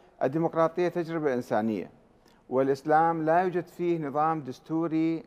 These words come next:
للحكم، يعني لا يوجد فيه بالقرآن أو بالسنة، آه، كيف ينتخب الحاكم، مدة الحكم كم سنة تكون مثلًا، من الذي ينتخب الحاكم مباشرة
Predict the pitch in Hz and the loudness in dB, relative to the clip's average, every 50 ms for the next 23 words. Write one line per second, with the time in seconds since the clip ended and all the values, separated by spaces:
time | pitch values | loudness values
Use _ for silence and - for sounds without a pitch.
0 | - - 120 113 - 120 110 - - 92 80 - _ _ _ - 113 110 120 120 | -10 -10 -10 -6 -6 -6 -6 -6 -8 -10 -10 -12 _ _ _ -4 -2 -2 0 4
1 | 131 139 147 151 147 143 139 139 143 135 - - 147 143 139 135 127 127 131 - | 6 8 8 8 8 4 2 -2 -4 -6 -6 -6 -4 -2 -2 -2 -4 -6 -6 -4
2 | 123 120 123 131 131 127 123 120 117 110 110 - - 139 139 135 131 131 135 135 | -2 0 2 2 2 2 0 0 0 -2 -6 -4 -4 -2 0 0 0 -2 -4 -6
3 | - - _ _ _ _ _ _ _ - - 123 120 - 170 170 170 160 147 139 | -12 -20 _ _ _ _ _ _ _ -4 -4 -2 4 4 4 4 4 2 -2 -2
4 | 123 127 - 127 107 107 98 - - 101 101 - - 104 101 107 98 - _ _ | -4 -6 -8 -8 -8 -8 -8 -6 -6 -6 -6 -6 -8 -12 -12 -12 -16 -20 _ _
5 | - - - - 110 113 131 135 151 160 139 147 123 - 131 131 127 120 113 107 | -20 -20 -20 -18 -16 -10 -4 -2 -2 -2 -2 -6 -10 -8 -6 -4 -4 -4 -4 -6
6 | 104 127 - - 127 120 110 - 123 120 110 - 117 110 104 - - - 120 107 | -8 -10 -8 -6 -6 -4 -2 -2 -4 -4 -2 -4 -4 -4 -4 -8 -8 -8 -6 -4
7 | 104 107 104 - 104 104 104 98 98 - - - _ _ - 139 156 165 175 175 | -4 -6 -6 -6 -6 -6 -6 -6 -8 -12 -20 -20 _ _ -2 0 2 2 2 2
8 | 165 156 147 151 147 135 - - - - 117 113 - - 113 107 107 - 107 98 | 0 0 0 0 -2 -2 -4 -8 -10 -8 -8 -8 -2 0 0 0 0 -2 -6 -8
9 | 98 98 - - _ _ _ - 127 135 143 139 - 156 147 143 - - 139 | -8 -8 -14 -20 _ _ _ 0 4 4 4 4 4 0 -2 -2 -2 -2 -4